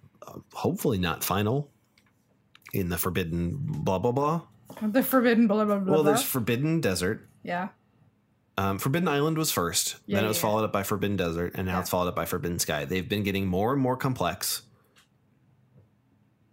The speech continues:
Speaker 1: bigger, more components. Um,
Speaker 2: Mm-hmm.
Speaker 1: Matt Leacock, the designer of Pandemic and these games, um, he's been doing them. Uh,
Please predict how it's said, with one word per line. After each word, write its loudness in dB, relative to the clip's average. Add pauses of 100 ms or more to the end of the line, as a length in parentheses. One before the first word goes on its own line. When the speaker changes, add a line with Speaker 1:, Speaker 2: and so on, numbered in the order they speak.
(220)
Speaker 1:
bigger, 2
more 0
components. -2
Um, 0
Speaker 2:
Mm-hmm. -2
Speaker 1:
Matt 0
Leacock, -2
the -4
designer -2
of -8
Pandemic -4
and -6
these -6
games, -8 (1400)
um, -6
he's -2
been 0
doing 0
them. -2
Uh, -2